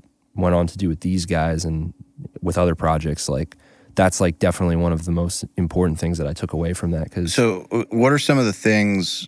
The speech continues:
Speaker 2: just for guitar players out there, that you changed up tuning for intonation and tuning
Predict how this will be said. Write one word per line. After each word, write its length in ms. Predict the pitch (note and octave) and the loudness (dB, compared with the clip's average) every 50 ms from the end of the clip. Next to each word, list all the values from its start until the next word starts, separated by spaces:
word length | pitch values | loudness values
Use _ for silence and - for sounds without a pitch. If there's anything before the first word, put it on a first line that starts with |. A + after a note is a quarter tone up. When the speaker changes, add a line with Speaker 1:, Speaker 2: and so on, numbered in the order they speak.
| - - | -10 -6
Speaker 2:
just 220 | - F2 E2 - | -4 -4 -4 -2
for 180 | - E2+ D#2+ D2 | 0 0 0 0
guitar 380 | C#2+ D#2+ D#2+ - E2+ D#2+ E2 E2 | 0 -2 0 2 4 4 4 2
players 340 | - E2+ D#2+ D2 D2 C#2+ | 2 2 2 2 0 0
out 160 | E2 D2+ C#2+ - | 0 -2 0 0
there, 140 | E2 D#2+ D2+ | 0 0 0
that 200 | D2+ D#2+ D2 - - - _ _ - - - - - _ _ | 0 0 -2 -2 -6 -12 _ _ -20 -20 -20 -20 -20 _ _
you 380 | - D#2+ F2+ F2 D#2+ D#2+ D#2 D2 | -2 0 2 2 2 2 0 -2
changed 520 | - - - F#2 E2+ D#2+ D#2 D2 - - | -4 0 2 2 4 4 2 2 0 0
up 280 | E2+ D#2+ D#2 D2 - - _ _ _ _ - | 2 2 2 0 -2 -8 _ _ _ _ -6
tuning 480 | - - F2 E2+ D#2+ D#2 D2 - - - - | 0 2 2 4 4 2 0 -2 -4 -10 -20
for 360 | - - - D#2 D2+ C#2+ C2+ | -12 -4 -2 0 0 0 0
intonation 680 | - D#2 D#2 D2+ - D2+ D2+ D#2 D#2 D#2 - - D#2 | 0 0 -2 0 0 2 2 2 2 0 0 0 0
and 140 | D2 D2 D2 | 0 0 -2
tuning 440 | - - E2 E2 D#2+ D#2 D#2 D#2 | 0 0 2 2 2 2 2 0